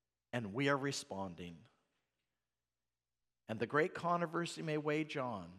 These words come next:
but as a people, we stand with Jesus and him alone. Let's bow our heads. Dear Lord Jesus,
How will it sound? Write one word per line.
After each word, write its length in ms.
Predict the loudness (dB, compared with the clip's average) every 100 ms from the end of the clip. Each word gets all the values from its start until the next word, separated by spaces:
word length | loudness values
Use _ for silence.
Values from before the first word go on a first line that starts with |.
| -20 _ _ _ _ _ _ _ _ _ _ 0
but 120 | 4
as 240 | 4 4
a 60 | 0
people, 500 | -4 -4 -2 -2 -2
we 300 | 0 0 -2
stand 600 | -6 -8 -4 -2 -2 -4
with 180 | -8 -10
Jesus 720 | -12 -8 -8 -6 -6 -8 -10 _ -8
and 180 | -8
him 220 | -6 -6 -6
alone. 400 | -8 -10 -14 -20 -20 _ _ -14 -14 -18 -14 -10
Let's 140 | -8
bow 120 | -4
our 160 | -2 -2
heads. 580 | -4 -8 -10 -14 -16 -16 -14 -14 -16 -20 -20 -20 -20 -18 0
Dear 160 | 4
Lord 240 | 6 6 4
Jesus, 640 | 2 2 4 2 2 -4